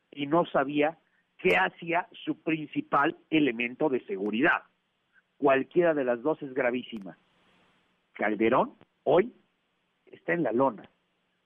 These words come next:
y con él la oposición, lo cual es muy curioso, porque la oposición no quería a Calderón.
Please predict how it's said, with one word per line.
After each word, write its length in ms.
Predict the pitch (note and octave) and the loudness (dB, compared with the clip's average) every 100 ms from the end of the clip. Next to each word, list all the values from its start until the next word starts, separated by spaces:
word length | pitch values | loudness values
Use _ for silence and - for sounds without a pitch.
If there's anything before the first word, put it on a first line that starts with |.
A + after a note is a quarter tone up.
| _ _ _ | _ _ _
y 220 | G3+ A3 | 2 2
con 240 | F3+ D3+ F3 | 2 2 2
él 180 | B3+ C4 - | 0 -2 0
la 200 | D3+ C3 | 2 2
oposición, 880 | C3+ - C3+ - C3+ - F#3 B2+ F2 _ _ _ _ _ | 2 -2 -8 -8 -10 -2 0 0 -4 _ _ _ _ _
lo 200 | D3 D#3+ | 0 0
cual 240 | - G#3+ A#3+ | 0 0 0
es 160 | - | -4
muy 580 | D#3+ D#3 E3 A#3 C4 - _ | -10 -6 2 4 4 0 _
curioso, 840 | - F#3 E3+ G#3 B3 - C#3 C#3 _ _ _ _ _ _ - | 0 2 4 4 4 2 0 0 _ _ _ _ _ _ -2
porque 360 | F3 E3 - | 2 2 4
la 140 | F3+ E3+ | 6 6
oposición 760 | E3+ E3 E3 F3+ - A3+ B3 | 2 -2 -4 -4 -2 0 0
no 160 | C4 - | -2 0
quería 420 | G#3 G3 D4 F#3+ | 2 2 2 0
a 120 | D3 | -2
Calderón. 680 | D#3 C3 B2 C#3+ F3+ A#2+ | -2 -2 0 2 2 0